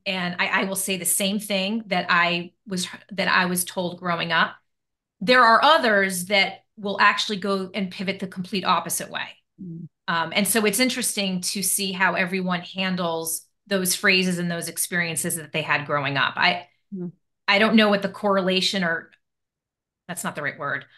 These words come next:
Speaker 1: I don't know how individuals come to that decision, but it is interesting that some follow it and some completely divert and go a different way.
Speaker 2: I find that interesting. And it's a, a conversation my partner and I have often when we talk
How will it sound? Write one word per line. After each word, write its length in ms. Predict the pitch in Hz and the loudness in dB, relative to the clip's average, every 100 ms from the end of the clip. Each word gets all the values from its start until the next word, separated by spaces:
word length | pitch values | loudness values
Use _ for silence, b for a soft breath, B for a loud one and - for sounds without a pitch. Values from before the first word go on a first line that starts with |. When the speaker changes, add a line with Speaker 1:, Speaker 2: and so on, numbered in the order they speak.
| b b _ | b b _
Speaker 1:
I 80 | 196 | 2
don't 300 | 190 240 220 | 6 6 6
know 140 | 226 | 4
how 580 | 208 - 208 196 202 214 | 4 4 6 8 6 4
individuals 580 | 208 196 196 196 190 185 | 0 -4 -4 -4 -4 -4
come 220 | - 185 | -2 0
to 100 | 185 | 0
that 160 | 180 - | 0 0
decision, 540 | - 190 180 233 240 | -2 -2 0 0 -2
but 180 | - 175 | -2 -2
it 140 | 175 | -2
is 120 | 190 | -2
interesting 540 | 190 185 175 - 175 170 | -2 -2 -4 -4 -4 -2
that 260 | 170 165 | -2 -2
some 320 | - - 196 196 | -2 0 2 4
follow 380 | 202 190 220 | 6 6 6
it 100 | 285 | 4
and 120 | 302 196 | 2 -2
some 160 | 190 | -4
completely 460 | 190 180 - 185 180 | -4 -8 -8 -10 -6
divert 340 | 175 160 160 | -6 -4 -6
and 100 | 175 | -6
go 80 | 170 | -8
a 60 | 156 | -8
different 280 | 147 - | -10 -10
way. 120 | 139 - - _ _ _ _ _ _ _ _ | -10 -10 -14 _ _ _ _ _ _ _ _
Speaker 2:
I 80 | 320 | -4
find 220 | 320 523 480 | 2 4 4
that 140 | 269 | 2
interesting. 580 | 214 214 269 247 226 208 | 0 -2 -2 -2 0 0
And 140 | 247 | 4
it's 140 | 254 247 | 4 2
a, 120 | 262 - - | -2 -4 -2
a 80 | 262 | -2
conversation 640 | - 320 359 370 370 302 | 2 2 4 4 2 4
my 100 | 254 | 2
partner 360 | 190 208 185 233 | 2 0 2 2
and 80 | |
I 120 | 240 240 | 2 2
have 320 | 254 247 240 - | 0 -2 -2 -2
often 480 | 226 - 247 240 | -4 0 2 2
when 120 | 220 214 | 0 0
we 140 | 208 | -2
talk 340 | 202 - 220 | -2 0 0